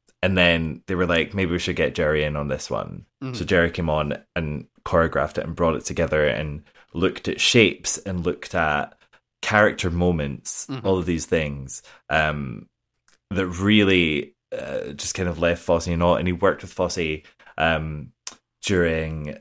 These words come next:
Speaker 1: Small Talk and kinda showing him how to, uh, you know,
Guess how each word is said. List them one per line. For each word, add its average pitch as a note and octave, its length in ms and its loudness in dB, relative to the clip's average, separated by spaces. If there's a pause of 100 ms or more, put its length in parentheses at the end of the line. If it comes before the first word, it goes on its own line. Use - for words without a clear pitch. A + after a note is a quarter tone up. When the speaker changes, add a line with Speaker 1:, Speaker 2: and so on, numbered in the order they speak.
(140)
Speaker 1:
Small F#2 540 0
Talk A#2 540 0
and F2+ 80 -8
kinda F2+ 180 -2
showing F#2 400 4
him E2+ 140 2
how F2 400 2
to, D#2+ 600 -4 (680)
uh, D2+ 400 4 (340)
you G#2 140 -2
know, F2 340 -2